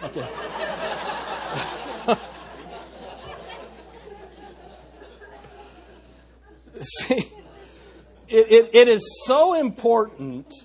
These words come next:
it's so important that we as dads, that we are able to look back at our past mistakes, give those to the Lord,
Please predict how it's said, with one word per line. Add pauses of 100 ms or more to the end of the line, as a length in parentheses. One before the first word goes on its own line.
(220)
it's
so
important
that
we (200)
as
dads, (1160)
that
we
are
able
to
look
back
at
our
past
mistakes, (880)
give
those
to
the
Lord,